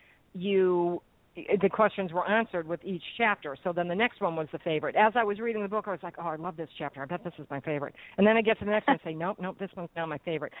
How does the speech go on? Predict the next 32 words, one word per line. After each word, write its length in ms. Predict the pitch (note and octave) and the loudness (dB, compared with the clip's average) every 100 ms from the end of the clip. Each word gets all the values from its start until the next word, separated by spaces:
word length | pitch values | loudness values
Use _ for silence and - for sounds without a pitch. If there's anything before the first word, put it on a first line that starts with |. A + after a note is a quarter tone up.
| - | 0
Then 100 | A3 | 6
I'd 100 | A#3+ | 6
read 140 | B3 B3 | 8 6
the 60 | |
next 140 | B3 - | 4 2
one 80 | G#3+ | 2
and 60 | |
say, 100 | A3+ | 2
"Okay, 200 | A3 A#3 | 2 4
I 100 | G3+ | 2
can't 220 | - E4 - | 0 -6 -10
pick," 200 | C#4 - | -12 0
and 80 | C4 | 2
I 20 | |
was 100 | D4 | 4
gonna 200 | E4 G4+ | 4 2
tell 200 | G#4 G#4 | 4 4
you, 60 | C4 | 4
I 140 | A#3+ | 2
can't 260 | - G#4 E4+ | 2 -2 -4
pick 140 | D#4 | -4
a 60 | - | -4
favorite 280 | - D4+ A#3+ | -2 0 2
out 140 | G3+ | 2
of 80 | F#3+ | 0
this 100 | F#3+ - | -4 -6
book 140 | A3+ | -4
because 220 | G#3+ G3+ | -6 -4
they're 160 | F#3 G3+ | -2 4
all 280 | A3 B3+ - _ | 4 4 0 _
that 240 | A3+ G3+ - F3 | 2 2 2 -4
good. 260 | D4+ E4+ | 2 4